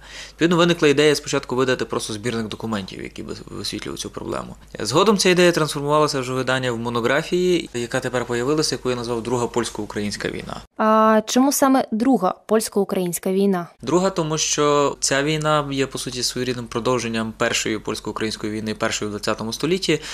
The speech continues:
Speaker 1: війни тисяча дев'ятсот вісімнадцятого, тисяча дев'ятсот дев'ятнадцятого року, війни між Західноукраїнською Народною Республікою і відновленою польською державою. Перша війна — це була війна між державами і їхніми арміями, друга війна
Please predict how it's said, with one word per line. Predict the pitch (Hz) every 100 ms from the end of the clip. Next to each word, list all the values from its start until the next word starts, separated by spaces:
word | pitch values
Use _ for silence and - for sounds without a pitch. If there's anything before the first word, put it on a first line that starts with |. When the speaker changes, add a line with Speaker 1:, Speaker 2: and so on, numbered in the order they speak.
| - -
Speaker 1:
війни | 120 127 143 135
тисяча | 131 127 -
дев'ятсот | 120 117 117
вісімнадцятого, | 117 120 120 117 117
тисяча | 110 113 113
дев'ятсот | 107 107 110
дев'ятнадцятого | 110 113 113 - 120 135
року, | 170 170 151
війни | 131 120 120 120 127
між | 120 113 -
Західноукраїнською | 107 120 113 110 123 113 113
Народною | 113 110
Республікою | 110 - 123 120 117 110
і | 104
відновленою | 104 110 107 104
польською | 101 - - -
державою. | 98 101 - - - - - - -
Перша | 117 - 110
війна — | 113 113 110
це | 107 107
була | 107 107
війна | 104 107 107 107
між | 107 - - - - -
державами | 110 104 113 110 104 104
і |
їхніми | 104 - 107 -
арміями, | 147 160 165 156 156 147
друга | 113 123 135 139
війна | 139 131 127